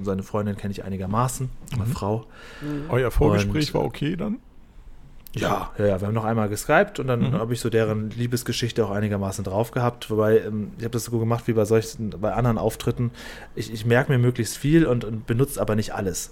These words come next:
Speaker 1: Dass ich
Speaker 2: Mhm.
Speaker 1: möglichst, wenn ich, sich doch irgendwie was verändert oder im Hintergrund lacht jemand laut oder man geht auf was anderes ein. Es war schon eher so eine Art Moderation mit dem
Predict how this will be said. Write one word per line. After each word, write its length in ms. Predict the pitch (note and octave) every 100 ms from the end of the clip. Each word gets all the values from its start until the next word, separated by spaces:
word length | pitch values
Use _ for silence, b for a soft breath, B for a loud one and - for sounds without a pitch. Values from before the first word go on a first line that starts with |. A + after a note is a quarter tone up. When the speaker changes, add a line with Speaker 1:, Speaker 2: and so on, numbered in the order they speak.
| -
Speaker 1:
Dass 180 | - G2+
ich 140 | C3+ B2+
Speaker 2:
Mhm. 160 | A#2+
Speaker 1:
möglichst, 420 | B2 A#2+ A#2 -
wenn 140 | A#2+ A#2+
ich, 240 | A#2+ A2+
sich 220 | - A#2
doch 140 | - A#2+
irgendwie 340 | C#3 B2 A#2+
was 180 | A#2 -
verändert 400 | - A#2+ D3+ C3
oder 200 | A2 A2
im 60 | A2
Hintergrund 360 | B2+ A#2 A2+
lacht 240 | A#2+ - C3+
jemand 260 | B2 A2
laut 300 | G#2+ G#2+ A2
oder 80 | G2+
man 100 | G2+
geht 140 | A2
auf 100 | G2+
was 120 | G#2+ G2
anderes 340 | A#2+ A#2 G#2+
ein. 340 | E2+ A2+ A#2 A2+ B B B
Es 80 | -
war 100 | A2+
schon 180 | - B2
eher 220 | A#2+ B2
so 80 | A#2+
eine 140 | A2+
Art 200 | G2+ A2+
Moderation 840 | A#2+ A#2 A2 G#2+ - A#2+ B2 C3 B2+ B B B
mit 180 | A#2 A#2+
dem 200 | A2+